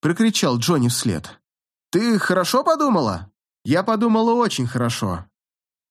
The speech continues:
Девушка уже отошла на приличное расстояние,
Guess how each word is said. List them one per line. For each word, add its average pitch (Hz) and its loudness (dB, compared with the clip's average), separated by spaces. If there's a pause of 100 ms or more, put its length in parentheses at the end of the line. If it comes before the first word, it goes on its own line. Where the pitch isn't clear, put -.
(120)
Девушка 160 2
уже 190 4
отошла 156 0
на 160 2
приличное 131 2
расстояние, 117 -2